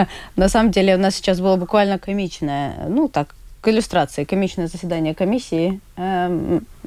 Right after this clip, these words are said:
такое комичное, что аж плакать хочется. В общем, э, полтора часа, э, заседания комиссии по поправкам к, м,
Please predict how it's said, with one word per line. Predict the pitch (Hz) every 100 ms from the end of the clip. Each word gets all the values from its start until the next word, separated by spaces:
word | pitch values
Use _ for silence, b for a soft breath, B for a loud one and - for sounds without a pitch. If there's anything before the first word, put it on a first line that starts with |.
| - 254 - - - -
такое | 147 175 147
комичное, | 160 196 - 160
что | - 165
аж | -
плакать | 185 - -
хочется. | 254 269 - 160 B B B
В | 202
общем, | 202 196 185 180 B B -
э, | 160
полтора | 180 175 202 190
часа, | - - 156 139 90
э, | 143 143
заседания | 147 165 156
комиссии | 151 170 262 - 170
по | 175
поправкам | 165 170 170 - 156 151 147
к, | -
м, | 156 156 147 143 - - - -